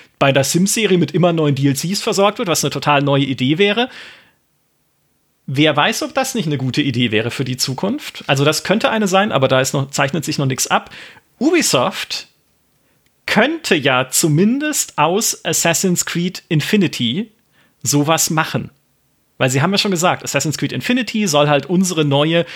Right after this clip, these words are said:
Assassin's Creed-Plattform werden, die dann auch,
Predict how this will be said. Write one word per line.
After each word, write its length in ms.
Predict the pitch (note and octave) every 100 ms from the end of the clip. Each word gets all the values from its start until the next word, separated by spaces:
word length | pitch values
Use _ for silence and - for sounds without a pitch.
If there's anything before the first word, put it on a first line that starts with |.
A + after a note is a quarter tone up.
| - -
Assassin's 460 | C3+ D3 C#3+ C3+
Creed-Plattform 1300 | - G#3+ C4+ - - _ - F#3 - - G3+ F#3 F#3+ D#3+
werden, 420 | F3 F#3 F3+ G3 - - -
die 80 | D3+
dann 300 | D#3 E3 F#3
auch, 460 | D3+ D#3 E3 -